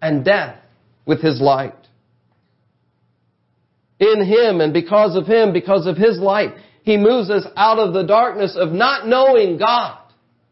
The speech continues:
not having a relationship with God, to a place of knowing that we're beloved sons and daughters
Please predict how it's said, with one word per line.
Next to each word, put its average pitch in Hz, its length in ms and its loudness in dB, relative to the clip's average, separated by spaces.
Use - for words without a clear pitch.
not 240 200 0
having 226 320 0
a 190 80 2
relationship 202 760 0
with 160 220 -8
God, 214 420 -4
to 247 160 4
a 220 120 0
place 240 380 0
of 170 140 -8
knowing 220 360 2
that 185 180 -4
we're 185 160 -2
beloved 185 560 0
sons 214 420 -2
and 175 180 0
daughters 190 540 0